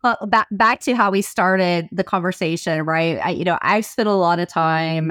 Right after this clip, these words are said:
at some of the biggest software companies in the world.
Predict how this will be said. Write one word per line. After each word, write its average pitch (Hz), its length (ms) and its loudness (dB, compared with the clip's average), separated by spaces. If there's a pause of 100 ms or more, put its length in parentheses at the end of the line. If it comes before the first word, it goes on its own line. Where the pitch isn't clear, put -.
at 156 440 -2
some 170 160 -2
of 160 60 -2
the 160 60 0
biggest 170 640 0 (280)
software 180 420 -2
companies 165 540 -2
in 165 60 -2
the 160 100 2
world. 160 600 0